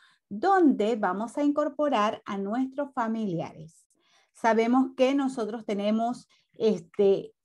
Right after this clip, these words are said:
eh, somos hijos de papá y mamá, ¿verdad? Pero no todas las familias son así. Hay papás que no pueden tener niños y adoptan a niños que necesitan unos papás.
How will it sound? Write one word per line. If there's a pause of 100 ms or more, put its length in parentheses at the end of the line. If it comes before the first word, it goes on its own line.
eh,
somos
hijos
de
papá
y
mamá,
¿verdad? (440)
Pero
no
todas
las
familias (280)
son
así. (600)
Hay
papás
que
no
pueden
tener
niños
y
adoptan
a
niños
que
necesitan
unos
papás.